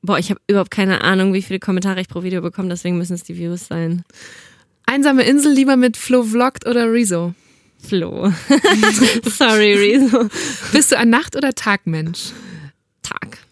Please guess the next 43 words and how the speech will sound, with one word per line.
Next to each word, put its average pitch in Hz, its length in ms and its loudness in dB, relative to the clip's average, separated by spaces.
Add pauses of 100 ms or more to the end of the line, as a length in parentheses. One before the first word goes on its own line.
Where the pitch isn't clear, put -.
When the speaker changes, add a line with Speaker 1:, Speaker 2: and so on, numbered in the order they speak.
(600)
Speaker 1:
Ich 190 80 -2
Speaker 2:
Dein 226 140 4
Speaker 1:
schlafe 180 380 0
sehr 151 160 -6
gerne - 240 -8
nachts. - 560 0 (460)
<laughs> - 400 -14
Speaker 2:
Wenn 226 160 2
es 202 100 2
denn 190 180 2
geht. 180 300 4
Speaker 1:
Ja. 190 260 0 (540)
Speaker 2:
Äh, 214 280 -4
deine 226 260 4
roten 240 340 2
Haare 294 260 2 (120)
echt - 280 0
oder 269 140 0
gefärbt? - 540 -6
Speaker 1:
Gefärbt. 185 680 -4 (300)
Aber 240 100 2
ich 262 100 0
hab 302 160 0
'n, 320 180 0
ich 247 140 -2
hab 285 80 -2
'n 311 100 -2
rötlichen 285 460 0
Unterton, 175 680 -2
ja. 285 220 0 (400)
Ich 269 140 0
hab 254 100 0
immer, 254 420 2
das - 220 0
ist - 60 2
so 226 100 2
schlimm, 240 240 0
meine 202 220 2
ganzen 185 340 -2
Freundinnen, 196 600 -2
die 185 100 -4
verarschen 180 580 -2
mich - 260 -6